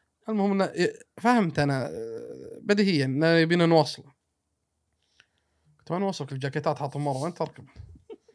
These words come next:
والله إيش كبر الواحد يمين ويسار و-، وغراض، ما أقدر أشيلك. آسف.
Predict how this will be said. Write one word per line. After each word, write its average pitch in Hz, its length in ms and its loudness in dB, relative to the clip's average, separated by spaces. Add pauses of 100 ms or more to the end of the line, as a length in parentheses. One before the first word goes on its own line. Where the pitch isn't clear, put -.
(260)
والله 175 180 2
إيش - 80 -10
كبر 170 240 -4
الواحد 147 420 0
يمين 151 280 0
ويسار 143 400 -2
و-، - 140 -14 (920)
وغراض، 147 520 6
ما 202 220 6
أقدر 151 260 0
أشيلك. 135 400 -10 (800)
آسف. 160 720 2